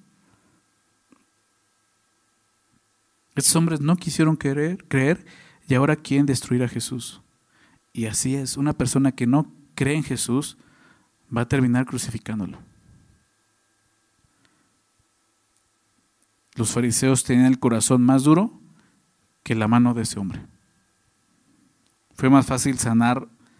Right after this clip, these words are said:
la dureza de la mano de un hombre que la dureza del corazón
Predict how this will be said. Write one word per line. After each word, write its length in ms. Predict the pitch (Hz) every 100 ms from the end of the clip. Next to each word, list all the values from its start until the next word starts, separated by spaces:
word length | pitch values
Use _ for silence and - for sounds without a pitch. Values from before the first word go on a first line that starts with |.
| _ _ _ -
la 160 | 113
dureza 460 | 113 113 87 - 139
de 80 | 117
la 120 | 110
mano 280 | 117 135 131
de 60 |
un 80 | 127
hombre 260 | 123 139 151
que 140 | 123
la 260 | 110 101 -
dureza 400 | - 113 117 -
del 140 | 117 113
corazón 540 | 110 95 - 107 104